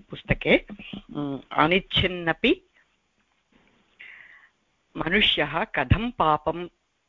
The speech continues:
चरति" इति वाक्यं दृष्टवन्तः। पुटसङ्ख्या अस्ति चत्वारिंशत्यधिक एकशतं पुटं पश्यन्तु। तस्मिन् पुटे कानिचन वाक्यानि दत्तानि।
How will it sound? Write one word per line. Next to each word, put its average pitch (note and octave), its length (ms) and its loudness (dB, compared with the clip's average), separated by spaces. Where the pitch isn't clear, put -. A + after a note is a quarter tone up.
चरति" D3 760 0
इति E3 160 -2
वाक्यं D3 460 2
दृष्टवन्तः। C#3+ 760 2
पुटसङ्ख्या E3+ 800 4
अस्ति A3 460 -2
चत्वारिंशत्यधिक F#3 1300 2
एकशतं D#3 560 -2
पुटं D3 280 -6
पश्यन्तु। D3 640 0
तस्मिन् F#3 320 0
पुटे F3+ 440 4
कानिचन E3 380 2
वाक्यानि D3 520 6
दत्तानि। C#3+ 400 -10